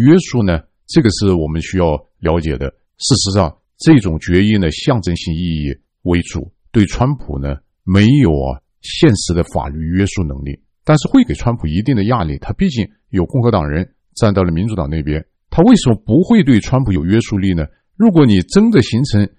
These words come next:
法律对总统有约束能力，还必须呢，众议院也去支持你这个议案，那么这个可能就增加了一个难度了。那么即便众议院通过，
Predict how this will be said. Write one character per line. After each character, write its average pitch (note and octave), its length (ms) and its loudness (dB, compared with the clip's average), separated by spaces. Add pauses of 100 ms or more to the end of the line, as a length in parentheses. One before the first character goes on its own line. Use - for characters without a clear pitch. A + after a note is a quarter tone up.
(100)
法 D#2 300 -2
律 E3 300 4
对 C3 320 6
总 E3 300 0
统 G2+ 160 -2
有 E2 120 0
约 D3 220 4
束 C3 180 -2
能 F#2 220 0
力， F2 140 -2 (180)
还 A2+ 300 2
必 G#3+ 240 2
须 C#3 240 0
呢， B2 160 4 (300)
众 C4+ 260 4
议 G#2+ 40 6
院 G2+ 320 4 (220)
也 G2 380 4
去 E3 240 -2
支 - 200 -4 (140)
持 G2 120 -2
你 D#2 160 -4
这 E2+ 120 -4
个 D#2 80 0
议 E2 140 -2
案， D#2 160 0 (280)
那 A#2 80 2
么 A2 60 4
这 - 120 2
个 A#2 100 4
可 F2 120 0
能 F2 80 0
就 G#2 120 0 (400)
增 A#2 160 4
加 G#2+ 140 4
了 G2 80 2
一 - 20 2
个 F#2 60 2
难 D#2 200 -2
度 E2 120 -4
了。 D2+ 120 -4 (260)
那 D#3+ 100 4
么 F3 100 6
即 A#3+ 280 4
便 E3 280 4 (220)
众 B3 240 4
议 C#3+ 60 6
院 C3+ 200 6
通 C#3+ 240 0
过， C3+ 300 2